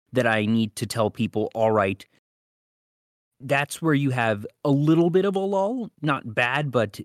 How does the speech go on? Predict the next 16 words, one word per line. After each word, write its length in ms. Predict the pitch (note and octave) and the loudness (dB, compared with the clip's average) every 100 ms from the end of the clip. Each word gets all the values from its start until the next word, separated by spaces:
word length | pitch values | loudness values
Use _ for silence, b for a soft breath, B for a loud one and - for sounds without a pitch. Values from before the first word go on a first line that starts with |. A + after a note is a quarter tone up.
| _ | _
some, 500 | - - B2+ B2 A#2 _ _ _ _ _ - | -4 0 2 0 -4 _ _ _ _ _ -4
after 460 | D3+ D3+ - D#3 C3+ A2 - | -4 -4 -2 -2 -2 -6 -12
seeing 460 | - A#3 G#3+ F#3 | -4 0 2 2
season 400 | D3+ - E3 C3+ | 0 0 2 2
three, 420 | A#2+ - G#2+ C2 - _ _ b b _ _ _ | -2 -2 -4 -4 -14 _ _ b b _ _ _
some 240 | - D3 C3 | -2 2 2
people 640 | - C#3 C3+ A#2+ A2+ G#2+ - | 2 0 2 0 0 -4 -6
drop 320 | A#2 A#2 G#2 A2 | -4 -2 -2 0
off 220 | G2+ - | -2 0
in 120 | G#2 | -4
four 200 | - G#2+ | 0 0
and 100 | G2+ | 2
five 200 | A2 G2+ | 0 0
and 120 | G#2 | 0
like, 200 | G2+ G2 - _ C3+ | 0 -2 -6 _ -2
"Okay, 420 | B2 C3+ G2+ | 0 0 -2